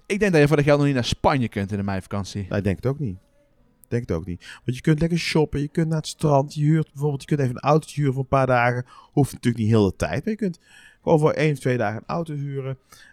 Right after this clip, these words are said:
Speaker 2: Ehm, je kunt na-, de natuur in, je kunt heel erg je onderdompelen in, eh, de Disney, eh, magie zonder een toegangsticket te kopen. Want je gaat gewoon naar Disney Springs, je gaat naar de hotels toe.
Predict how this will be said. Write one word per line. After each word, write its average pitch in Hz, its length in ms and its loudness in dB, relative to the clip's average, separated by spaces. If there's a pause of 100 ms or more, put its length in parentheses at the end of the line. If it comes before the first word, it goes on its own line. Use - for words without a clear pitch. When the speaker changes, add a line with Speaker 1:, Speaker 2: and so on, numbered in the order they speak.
Speaker 2:
Ehm, 117 520 -2
je 117 160 -10
kunt 135 260 0
na-, 147 220 -2
de 131 100 -10
natuur 143 600 4
in, 117 340 -4 (320)
je 131 220 -2 (100)
kunt 131 520 2 (540)
heel 101 520 -2
erg 104 520 -2
je 113 100 -6
onderdompelen 110 680 0 (500)
in, 117 380 -2 (120)
eh, 101 440 -8 (120)
de 107 140 -2
Disney, 127 420 -2 (340)
eh, 104 300 -10
magie 110 460 -4 (200)
zonder 170 540 0
een 92 120 -8
toegangsticket 156 500 -4
te - 60 -20
kopen. 165 300 0
Want 165 120 0
je 107 100 -2
gaat 95 200 -2
gewoon 113 200 4
naar 104 80 0
Disney 101 220 -2
Springs, 107 480 -6 (380)
je 110 120 -2
gaat 104 300 0
naar 113 240 -2
de 107 120 2
hotels 113 520 2
toe. 98 200 -2